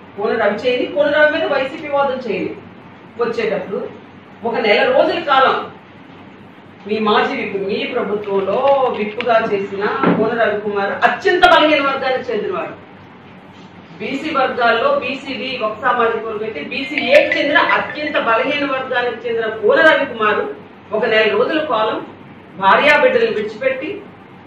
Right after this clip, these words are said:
అండర్ గ్రౌండ్ లో, ఇది మా, మీ పార్టీకి సంబంధించిన అంతర్గత వ్యవహారం, కానీ ఇది జిల్లాలో పెద్ద చర్చ అయింది.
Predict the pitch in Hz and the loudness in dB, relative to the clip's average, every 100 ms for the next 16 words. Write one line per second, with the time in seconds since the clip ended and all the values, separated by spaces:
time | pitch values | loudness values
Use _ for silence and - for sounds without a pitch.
0 | - - 254 294 294 294 262 240 - - | -2 2 4 4 6 4 4 0 -2 -16
1 | - 202 208 190 202 202 214 208 185 190 | -16 -6 -4 -2 -6 -4 -6 -2 -4 -4
2 | 240 240 208 208 202 - 190 214 208 190 | -8 -10 -6 -6 -6 -6 -8 -6 -6 -6
3 | 180 185 185 254 311 262 - 240 311 330 | -6 -6 -4 -2 0 -2 -6 0 2 2
4 | 285 269 285 285 277 359 330 233 - | 0 -4 0 2 2 0 -2 -2 -6